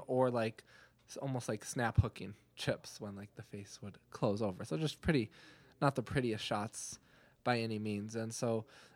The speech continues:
um, we've done, I've done stuff with her, like, melee before and stepping and walking, um, and it's been, it's been successful. But for whatever reason today,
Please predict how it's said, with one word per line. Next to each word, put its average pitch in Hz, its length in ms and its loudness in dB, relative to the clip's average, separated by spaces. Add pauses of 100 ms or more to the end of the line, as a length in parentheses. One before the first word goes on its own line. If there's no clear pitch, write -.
um, 113 360 4 (160)
we've 175 200 6
done, 147 260 6 (100)
I've 151 120 4
done 123 180 2
stuff 139 220 2
with 147 160 0
her, 143 120 4
like, 127 180 2 (160)
melee 123 420 2
before 151 460 4
and 127 120 0
stepping 117 360 -4
and 107 100 -6
walking, 135 580 2 (400)
um, 98 440 2 (1000)
and 117 640 4 (840)
it's 131 180 2
been, 123 360 4
it's 127 160 -6
been 120 180 0
successful. 110 520 -4
But 123 180 2
for 135 100 2
whatever 120 260 2
reason 117 220 0
today, 120 500 4